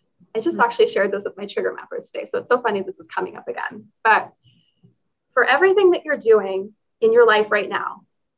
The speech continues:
Speaker 1: every single thing, career and personally, I want you to dump it on a list. Everything. You'll probably have a list of, like, fifty things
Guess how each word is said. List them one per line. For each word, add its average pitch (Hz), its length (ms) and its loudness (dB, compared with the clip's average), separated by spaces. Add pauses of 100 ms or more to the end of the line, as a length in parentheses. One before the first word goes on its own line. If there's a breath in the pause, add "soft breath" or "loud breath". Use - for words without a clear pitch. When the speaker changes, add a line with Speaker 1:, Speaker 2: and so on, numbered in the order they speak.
(340)
Speaker 1:
every 320 480 6
single 262 360 2
thing, 196 380 -6 (140)
career 269 680 2
and 220 440 4
personally, - 840 -6 (120)
I 214 40 2
want 226 220 2
you 262 80 -2
to 214 140 4 (160)
dump 233 240 4
it 226 80 4
on 196 160 0
a 190 40 -10
list. - 320 -14 (140)
Everything. 220 460 4 (100)
You'll 214 100 -2
probably 294 320 -2
have 285 180 -6
a 254 60 0
list 233 320 0
of, 202 120 -6
like, 190 320 -10 (880)
fifty 233 280 2
things - 140 -10